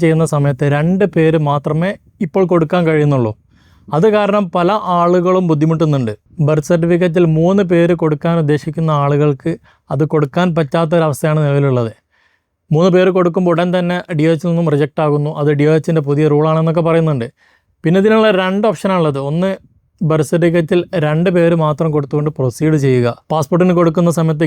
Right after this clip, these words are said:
ഗിവൺ നെയിം എന്നുള്ളിടത്തും ഫസ്റ്റിലെ നെയിമും സർനെയിം എന്നുള്ളിടത്ത് പാസ്പോർട്ട് ആ ബർത്ത് സർട്ടിഫിക്കറ്റിൽ കാണിച്ചിരിക്കുന്ന സെക്കൻഡ് നെയിമും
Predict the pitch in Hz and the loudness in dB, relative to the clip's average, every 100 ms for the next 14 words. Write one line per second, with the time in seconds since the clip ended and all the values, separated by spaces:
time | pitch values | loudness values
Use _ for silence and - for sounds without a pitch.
0 | 147 151 160 170 170 165 160 147 175 156 | 0 0 0 0 0 0 0 0 -4 -4
1 | 139 - 165 160 151 156 208 _ _ _ | -4 0 0 2 0 0 -4 _ _ _
2 | _ _ - 151 156 185 196 175 170 156 | _ _ -6 -2 0 2 2 2 2 0
3 | 165 160 151 - 170 170 156 170 175 156 | -2 -2 -2 -2 -2 0 -2 0 -2 -2
4 | 170 170 175 180 165 160 151 165 151 180 | -2 0 0 -2 -4 -4 -4 -4 -4 -4
5 | 214 - _ - 165 156 175 170 180 | -4 -8 _ -8 -6 -2 0 2 0